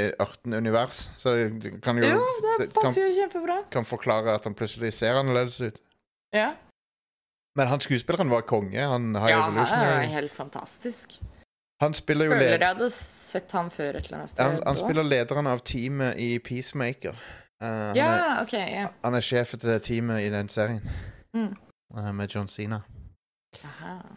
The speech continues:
Speaker 1: Har du sett The Suicide Squad, forresten?
Speaker 2: Ja.
Speaker 1: Ja. Eh, jeg kom til å tenke på den også, der, eh, den har også en sånn skikkelig emotional gut punch med ho-, med ho der Ratcatcher two.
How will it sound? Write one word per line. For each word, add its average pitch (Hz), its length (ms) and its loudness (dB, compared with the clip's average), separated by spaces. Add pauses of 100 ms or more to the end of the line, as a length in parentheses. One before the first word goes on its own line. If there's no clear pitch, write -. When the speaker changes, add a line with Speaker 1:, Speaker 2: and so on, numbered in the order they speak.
(240)
Speaker 1:
Har 135 80 4
du 131 100 0
sett - 240 2
The 180 280 2
Suicide 156 500 0
Squad, 110 220 0
forresten? 101 400 -2 (540)
Speaker 2:
Ja. 262 100 4 (300)
Speaker 1:
Ja. 107 180 4 (640)
Eh, 120 240 4
jeg 120 100 -2
kom 127 160 0
til 135 80 -2
å - 80 -6
tenke 120 240 -2
på 127 140 0
den 120 180 2
også, 120 160 2
der, 113 320 2
eh, 104 440 2 (840)
den 123 220 2
har 127 100 2
også 113 140 4
en 139 100 -2
sånn 117 160 0
skikkelig 117 480 -2
emotional 110 480 0
gut 104 240 0
punch 107 300 -2
med 107 180 0
ho-, 104 200 2
med 101 280 2
ho 101 140 2
der 98 260 4
Ratcatcher 98 800 0
two. 113 460 -2